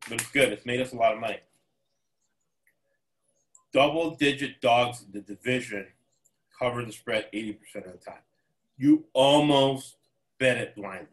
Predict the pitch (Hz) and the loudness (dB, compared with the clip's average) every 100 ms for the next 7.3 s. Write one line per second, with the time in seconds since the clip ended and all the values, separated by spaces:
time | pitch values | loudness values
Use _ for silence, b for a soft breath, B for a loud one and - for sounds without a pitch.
0 | _ _ _ _ 117 120 135 135 135 - | _ _ _ _ -8 -4 -2 -4 -6 -4
1 | 123 113 101 98 95 87 85 85 _ _ | -4 -2 -4 -8 -10 -12 -14 -14 _ _
2 | _ _ _ _ _ 117 120 _ _ _ | _ _ _ _ _ -20 -20 _ _ _
3 | _ - 131 156 135 - 95 82 _ - | _ -2 4 4 4 0 -6 -8 _ -20
4 | 104 - 160 165 165 143 123 107 98 - | -20 -2 4 4 4 -2 -2 -4 -10 -18
5 | _ _ _ _ _ _ 104 110 - 127 | _ _ _ _ _ _ -14 -10 -2 2
6 | 165 151 147 135 131 120 120 120 _ - | 2 2 0 2 2 2 -2 -6 _ -10
7 | 104 98 | -8 -8